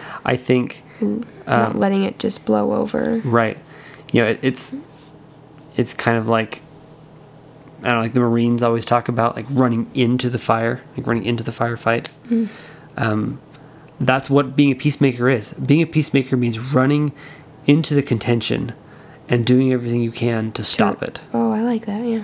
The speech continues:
Speaker 1: Yeah. And so it's like being, you're, you are a contention fighter if you are a peacemaker.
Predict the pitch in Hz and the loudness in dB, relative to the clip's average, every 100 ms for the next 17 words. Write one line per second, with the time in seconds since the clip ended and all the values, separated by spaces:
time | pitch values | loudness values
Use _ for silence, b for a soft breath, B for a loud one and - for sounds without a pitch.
0 | - - - - - - 123 117 120 117 | -6 -8 -8 -14 -10 -6 -2 -2 -4 -4
1 | - 123 - B B B B - 131 - | 0 0 -2 B B B B -4 -4 -4
2 | - 143 135 139 127 127 117 - 156 - | -4 0 2 2 0 0 -2 2 2 4
3 | 143 123 - 120 113 104 - - - 123 | 0 0 0 0 -2 -6 -8 -16 -6 -4
4 | 113 123 113 110 113 110 - - 117 117 | 0 0 2 0 0 -4 -8 -10 -6 -4
5 | - - - | -6 -6 -10